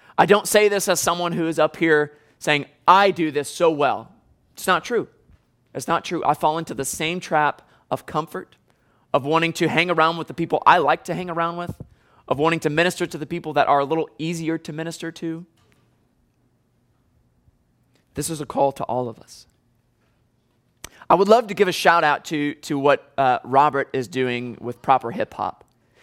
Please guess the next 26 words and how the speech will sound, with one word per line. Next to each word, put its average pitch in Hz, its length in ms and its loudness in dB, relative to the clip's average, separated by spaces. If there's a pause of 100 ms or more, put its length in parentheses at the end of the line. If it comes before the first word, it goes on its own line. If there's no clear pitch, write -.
(140)
For - 80 -18
those 196 160 4
of 214 60 -8
you 208 100 -2
who 190 80 -2
don't 170 260 2
know, 123 420 0 (360)
Proper 190 300 4
Hip 175 160 0
Hop - 360 0
has 143 140 -2
been 135 220 -4
preparing, 175 760 -2
him 185 180 0
and 170 80 0
Adam 156 380 2 (460)
have 151 100 0
been 160 140 -2
preparing, 180 760 -2 (360)
uh, 123 380 4 (400)
uh, 131 160 4 (200)
like, 143 220 0 (160)
Thanksgiving 190 580 0
feasts, - 600 -6 (180)
Thanksgiving 175 600 0
meals 135 460 0